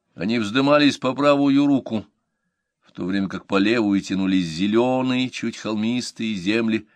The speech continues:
разноплемённых галлов. Куда же вёл свои полчища Ганнибал? На север, чтобы... —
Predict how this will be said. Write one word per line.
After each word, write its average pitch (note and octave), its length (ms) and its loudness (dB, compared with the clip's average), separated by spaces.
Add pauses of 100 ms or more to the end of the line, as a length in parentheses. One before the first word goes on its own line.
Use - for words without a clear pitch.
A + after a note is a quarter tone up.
(280)
разноплемённых G2+ 760 -2
галлов. G2 520 0 (720)
Куда A#2 360 -4
же B2+ 200 -4
вёл F3 300 -2
свои E3 380 -6
полчища C3+ 760 -6
Ганнибал? G#2 520 -2 (580)
На - 140 -10
север, B2 640 0
чтобы... — A2+ 480 -4